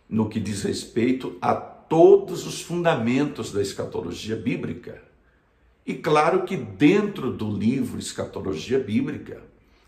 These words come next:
está inserido também os grandes temas da escatologia contidos no Apocalipse e no livro de Daniel, que são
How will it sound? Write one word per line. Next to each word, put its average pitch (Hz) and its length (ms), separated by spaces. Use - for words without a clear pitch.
está - 360
inserido 147 640
também 127 640
os 120 300
grandes 185 760
temas 135 520
da - 120
escatologia 101 920
contidos - 840
no 101 160
Apocalipse - 1040
e 214 80
no 202 160
livro 175 320
de - 100
Daniel, 156 760
que 180 160
são - 600